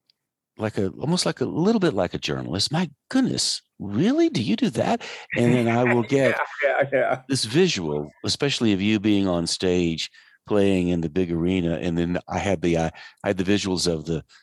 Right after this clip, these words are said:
Speaker 1: sort of the smoky room, the lights, and then I started to see these other dimensions that were going on with the relationship between you and the stadium. And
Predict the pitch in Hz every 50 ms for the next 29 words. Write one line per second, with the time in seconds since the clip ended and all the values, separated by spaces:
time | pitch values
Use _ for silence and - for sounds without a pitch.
0 | _ _ _ _ _ - - 90 87 82 - 85 - - 95 90 92 - 110 104
1 | 92 87 95 92 92 95 90 90 90 90 92 98 90 58 - 90 85 85 82 87
2 | 92 92 92 92 92 92 92 - - - - - 85 92 90 95 95 95 90 -
3 | - 107 98 95 87 85 85 - - 98 95 82 90 85 80 87 87 90 92 76
4 | 92 82 85 87 92 110 113 - 82 78 76 - - 69 53 71 78 73 87 85
5 | 82 80 80 78 78 78 78 76 69 - _ - - _ _ _ _ _ - -
6 | 85 90 90 85 - - - - - - - - - 87 90 87 85 82 80 78
7 | 80 85 87 87 - - 87 80 - - 87 80 - - 82 - - 90 87 85
8 | 80 78 82 87 92 92 90 85 80 76 76 73 - - - 131 165 175 113 76
9 | 69 58 57 62 - _ _ - - - - - - _ _ _ - - 101 90
10 | 90 90 90 87 82 80